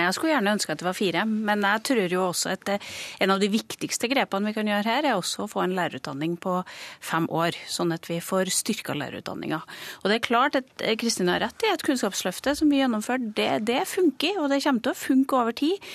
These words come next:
Men hovedproblemet i norsk skole er at vi har lærere som ikke har fagkunnskap på de fagene de underviser i. Vi har ni tusen lærere i norsk skole som ikke engang er lærerutdannet. Og så har vi da de problemene vi ser. Jeg skjønner jo panikken.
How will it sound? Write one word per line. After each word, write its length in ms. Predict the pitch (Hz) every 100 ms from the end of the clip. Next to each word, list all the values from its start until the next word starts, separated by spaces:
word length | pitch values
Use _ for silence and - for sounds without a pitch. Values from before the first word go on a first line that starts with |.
| - - -
Men 160 | 233
hovedproblemet 1040 | 262 - 294 240 165 165 - 175 175 165 247
i 60 | 339
norsk 200 | 269 -
skole 260 | 254 208 262
er 220 | - 196 202
at 160 | -
vi 80 | 214
har 160 | 196 202
lærere 400 | 202 165 139 214
som 160 | - 202
ikke 320 | - - 170
har 240 | 170 175 190 - - - -
fagkunnskap 440 | 269 175 139 -
på 160 | 165 202
de 120 | 190
fagene 320 | - 143 147 165
de 140 | 175
underviser 400 | 165 131 120 -
i. 40 | 170
Vi 60 | 196
har 60 | 220
ni 400 | 233 247 269 311
tusen 400 | - 233 - 254
lærere 300 | 233 208 220
i 20 |
norsk 160 | 220
skole 240 | - 233 196
som 140 | -
ikke 160 | 226 208
engang 300 | 208 208 214 - -
er 240 | 190 202 - -
lærerutdannet. 720 | 220 202 185 180 202 277 359 - - - - -
Og 80 | -
så 220 | 214 254 254 254
har 160 | 214
vi 80 | 185
da 120 | 202 196
de 120 | 190
problemene 540 | 190 208 185 147 143 175
vi 80 | 185
ser. 220 | 180 165
Jeg 80 | 196
skjønner 400 | - 311 247 170
jo 40 | 196
panikken. 680 | - 359 277 - - 302